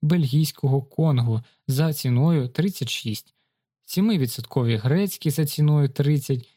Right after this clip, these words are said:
і різні випуски польських облігацій за сім. Скільки читачів мають уявлення про перипетії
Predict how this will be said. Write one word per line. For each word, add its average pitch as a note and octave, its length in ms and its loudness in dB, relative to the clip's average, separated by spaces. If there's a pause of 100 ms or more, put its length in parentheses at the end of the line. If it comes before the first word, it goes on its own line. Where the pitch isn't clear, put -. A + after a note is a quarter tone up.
(120)
і E3+ 100 2
різні D3 360 2
випуски C3 480 -2
польських B2+ 600 -4
облігацій C3+ 680 0 (240)
за D3+ 320 -2
сім. A2 440 -6 (540)
Скільки F#3+ 400 -2
читачів D3 600 -2
мають D3+ 420 2
уявлення D#3 500 2
про C3+ 320 -2
перипетії C3+ 880 0